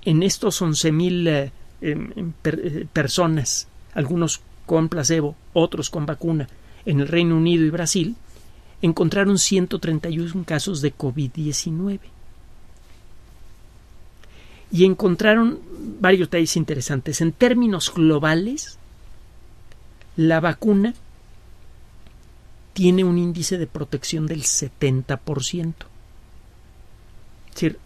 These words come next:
si usted se espera dos semanas después de la segunda inyección, encuentra que algunas personas ya se están enfermando.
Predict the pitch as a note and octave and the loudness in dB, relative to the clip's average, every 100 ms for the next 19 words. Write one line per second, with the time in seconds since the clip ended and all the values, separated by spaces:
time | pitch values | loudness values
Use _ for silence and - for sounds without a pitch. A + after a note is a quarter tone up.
0 | - - - - - E3 - A#3 A#3 - | -20 -20 -18 -6 -2 0 4 6 6 6
1 | G3 - F#3+ F3+ D3+ G#3+ G3+ - F3+ E3 | 2 2 4 4 2 2 2 2 2 2
2 | D#3+ D#3+ C#3+ C3 C#3+ - - D3+ B2+ - | 2 0 -2 -4 -4 -4 0 0 2 0
3 | - - - - - - - - D3+ C#3 | -2 -10 -20 -20 -20 -20 -16 0 2 2
4 | B2 - D#3 C#3+ F#3+ F#3+ F3+ D3+ C#3 C3 | 0 0 0 2 2 4 2 2 0 0
5 | - D#3 F#3+ D4+ - - - - - - | 2 2 2 0 -6 -20 -20 -20 -20 -20
6 | - - - - - - - - - F#3 | -20 -20 -20 -20 -20 -20 -20 -20 -4 -2
7 | C#3+ F3 G#3+ E3+ D#3+ F3+ E3+ - D3 E3+ | 0 -2 -2 0 0 2 -2 -4 -4 -4
8 | D#3 D3+ D3 D3 D3+ C#3+ C#3 D3+ D#3+ D#3+ | -2 -2 -4 -4 -4 -4 -4 -2 -2 -6
9 | - | -10